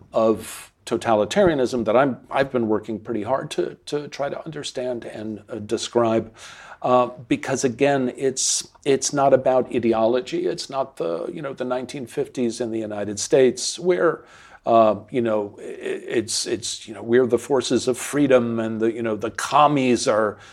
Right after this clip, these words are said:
are, you know, are the enemy and, you know, there's, uh, you know, the commies are everywhere and they're coming out of the woodwork and the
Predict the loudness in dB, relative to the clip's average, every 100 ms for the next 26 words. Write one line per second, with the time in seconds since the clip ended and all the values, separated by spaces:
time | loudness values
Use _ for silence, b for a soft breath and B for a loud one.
0 | B B 2 2 0 -2 -2 -2 -2 0
1 | 2 0 0 2 2 2 2 0 -2 -4
2 | -6 -8 -2 0 0 -2 -4 -6 -6 -6
3 | -4 -4 -4 -4 -2 0 2 4 4 4
4 | 0 -4 -6 -6 -4 0 0 0 -2 -2
5 | -2 -4 -4 -8 -10